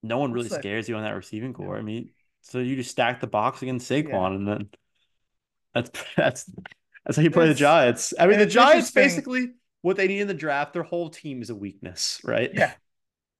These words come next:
Speaker 1: Like, they, unless maybe, like, inside linebacker, like,
Speaker 2: The
Speaker 1: they're pretty
Speaker 2: defense is
Speaker 1: good there.
Speaker 2: fine. The offense needs a lot of work.
Speaker 1: Is the defense fine? Like, maybe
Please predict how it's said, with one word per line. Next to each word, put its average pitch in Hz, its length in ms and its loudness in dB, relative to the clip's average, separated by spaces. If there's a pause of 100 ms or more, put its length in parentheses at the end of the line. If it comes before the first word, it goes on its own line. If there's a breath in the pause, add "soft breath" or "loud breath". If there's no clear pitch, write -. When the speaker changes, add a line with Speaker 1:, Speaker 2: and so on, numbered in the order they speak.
(220)
Speaker 1:
Like, 170 280 2
they, 202 340 2 (160)
unless 247 300 2 (120)
maybe, 226 340 4 (380)
like, 117 380 -2
inside 160 420 0
linebacker, 120 840 -2
like, 110 300 -8 (840)
Speaker 2:
The 196 80 0
Speaker 1:
they're 294 180 2
pretty 156 180 0
Speaker 2:
defense 143 80 -2
is 143 180 2
Speaker 1:
good 127 80 4
there. 123 260 6
Speaker 2:
fine. 135 80 -16 (360)
The 190 80 0 (100)
offense 185 320 0
needs 160 180 -8
a 143 60 -8
lot 131 280 4
of 110 60 -8
work. 107 300 -12
Speaker 1:
Is 196 100 2
the 220 60 -4
defense 294 400 4
fine? 135 800 0
Like, 123 400 0 (720)
maybe 160 460 0